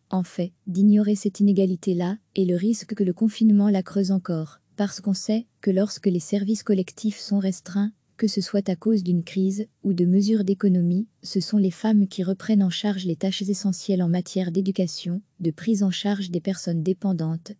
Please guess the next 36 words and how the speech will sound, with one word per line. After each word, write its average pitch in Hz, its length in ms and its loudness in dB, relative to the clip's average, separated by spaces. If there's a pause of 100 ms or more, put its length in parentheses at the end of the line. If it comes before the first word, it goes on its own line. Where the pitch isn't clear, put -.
(120)
d'entretien 202 560 0
du 180 100 0
quotidien. 170 540 -2 (440)
Là, 180 300 -2 (180)
le 175 140 -2
changement 208 540 2
est 185 100 0
brutal, 175 640 -4 (160)
et 196 100 0
c'est 196 240 -2
encore 208 300 0
sur 196 200 -4
elles 196 160 0
qu'il 185 200 -2
va 180 120 0
peser. 156 440 -6 (1200)
Degré, 220 320 4
degré, 214 380 4
degré, 196 440 2
retrouvez 220 560 2
en 208 120 6
cliquant 208 340 0
ici 202 320 2
tous 247 120 0
les 196 200 4
articles 196 420 -4
des 165 120 -2
Grenades, 180 560 -2 (200)
le 190 140 2
média 226 320 4
de 214 80 2
la 190 140 2
R 180 320 -2
T 226 180 2
B 185 260 0
F, 180 380 -4